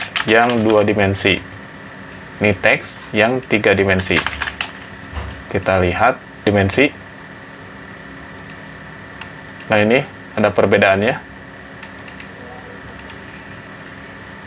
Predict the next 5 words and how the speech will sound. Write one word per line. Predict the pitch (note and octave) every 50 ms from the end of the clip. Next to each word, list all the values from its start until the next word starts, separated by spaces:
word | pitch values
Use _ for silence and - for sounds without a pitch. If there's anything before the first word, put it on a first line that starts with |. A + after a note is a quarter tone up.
| - - - - - - A2
Nah, | A2+ A2
untuk | A2 G#2 - D3+ D3+ -
effects | C#3+ - - - C#3 E3 F#3 - - - - - - - - - - - - - - - - - - -
atau | - - A2+ G2 G#2
efek, | G2 G2 - A#2 C3+ C#3+